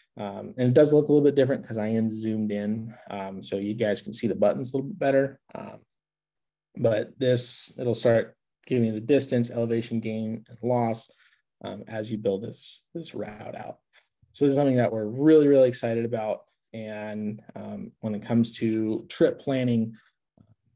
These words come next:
this, it's kind of a game changer. Um, so then you can save it, um, and go through, change the route color. Uh, so if you wanna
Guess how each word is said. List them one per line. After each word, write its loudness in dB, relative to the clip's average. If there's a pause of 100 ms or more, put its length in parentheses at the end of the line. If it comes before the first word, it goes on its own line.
(180)
this, -8
it's -12
kind -2
of -2
a -4
game -6
changer. -8 (140)
Um, -14 (420)
so -6
then -4
you 4
can -4
save 4
it, 4 (1000)
um, -12 (120)
and -2
go 0
through, 0
change 0
the -6 (480)
route 2
color. 2 (300)
Uh, -20 (320)
so -8
if -10
you 0
wanna -2